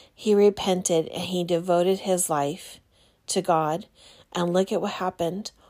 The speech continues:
all the work that he did. Um, I was talking to my husband earlier this morning, and I asked him if he could give me an example. And he teaches a lot about religion in s-, his government classes.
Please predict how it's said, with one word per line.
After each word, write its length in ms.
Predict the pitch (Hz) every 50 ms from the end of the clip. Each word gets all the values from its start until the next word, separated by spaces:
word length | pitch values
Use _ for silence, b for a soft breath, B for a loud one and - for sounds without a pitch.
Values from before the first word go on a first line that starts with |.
| b b b _
all 360 | - 175 175 175 185 190 196 196
the 100 | 202 190
work 300 | 185 190 180 175 - -
that 140 | 156 143
he 180 | - - 196 190
did. 400 | - 160 156 156 160 202 202 - _ _ _ _ _ _ _ _ _ _ B B B B B B B B B B B B B B B _
Um, 640 | - 196 190 190 185 175 175 170 170 175 202 233 233 - _ _ _ _ _ _ _ _ - -
I 80 | 214 214
was 140 | 220 208 -
talking 260 | - 320 339 403 381
to 40 | 277
my 100 | 202 185
husband 380 | 196 - 196 202 226 - 196
earlier 380 | 135 113 170 175 180 180 180 175
this 240 | 190 175 - - -
morning, 320 | 185 175 175 175 175 175
and 80 | 175 175
I 80 | 175
asked 380 | - - 180 185 196 196 - -
him 180 | 208 185 180 170
if 140 | 170 180
he 120 | - 196 185
could 160 | - 180 180
give 160 | - 180 170
me 140 | 180 185 190
an 80 | 190 190
example. 800 | 180 170 165 170 165 160 156 165 - 160 165 165 170 190 B B B B B B B B B B - -
And 280 | 202 190 190 196 196
he 180 | 196 - 262 247
teaches 420 | 247 - - 349 - 381 330 285
a 60 | 247
lot 380 | 208 202 190 190 190 185 180 -
about 560 | - 175 180 175 175 - - 185 170 156 - -
religion 640 | 170 165 165 170 170 190 196 190 190 190 185 190
in 460 | 180 82 120 160 170 175 170 170 175 170
s-, 240 | 175 - - - -
his 220 | 196 190 180 -
government 500 | - 170 165 185 202 208 226 233 185 143
classes. 800 | - - 220 208 208 214 - 226 214 220 220 214 - - -